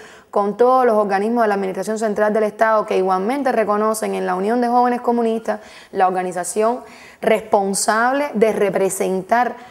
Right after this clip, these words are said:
a todos los jóvenes y a todos los estudiantes del país.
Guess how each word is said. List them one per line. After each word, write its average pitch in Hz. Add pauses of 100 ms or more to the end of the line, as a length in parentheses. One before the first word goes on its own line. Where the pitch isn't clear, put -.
(280)
a 190
todos 214
los 190
jóvenes 226
y 190
a 180
todos 202
los 196
estudiantes 185
del 180
país. 160